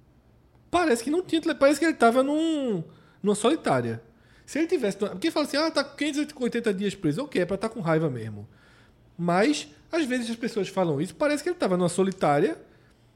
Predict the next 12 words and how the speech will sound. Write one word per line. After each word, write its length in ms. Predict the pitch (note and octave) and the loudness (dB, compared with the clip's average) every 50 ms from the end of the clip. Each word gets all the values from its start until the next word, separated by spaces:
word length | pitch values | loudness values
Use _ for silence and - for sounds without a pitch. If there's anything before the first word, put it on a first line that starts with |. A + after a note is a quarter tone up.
| _ _ | _ _
e 80 | A3 G3 | -10 -10
saiu 640 | - - - A#3 G#3+ F#3+ E3 D#3 E3+ F#3 G#3+ C4 | -6 -2 0 2 2 2 2 2 0 0 -2 -2
rasgando 540 | A#3+ A#3 D#4 E4 C#4 G3+ G3 G#3 C4 E4 E4+ | -2 -2 -2 -2 0 0 2 2 2 2 -2
tudo. 320 | - - B3+ F3+ D3+ C#3+ B2+ | -2 0 0 0 0 0 0
Parece 180 | E3 E3+ E3+ | 0 0 0
que 80 | - E4 | -2 -4
ele 60 | F#4 | -6
não 80 | F4 - | -2 -2
tava 140 | G3+ E3 | 0 0
recebendo 480 | E3+ D#3+ E3+ F#3+ F3 D#3+ D#3+ D#3+ D#3+ D3+ D3 | 0 0 0 -2 -2 0 0 -2 -2 -2 -4
advogados, 680 | D3 C#3+ C#3+ C#3+ F#3+ G3 E3 E3 E3 D#3+ D#3 D3 C#3+ - | -4 -6 -4 -4 -4 -2 0 2 2 4 4 2 0 -4
políticos, 720 | - - F#3 E3 D#3 D#3+ D#3+ D#3 D#3 - - D3 C#3 - | -8 -4 -4 -2 -2 -2 -4 -4 -6 -6 -8 -8 -8 -8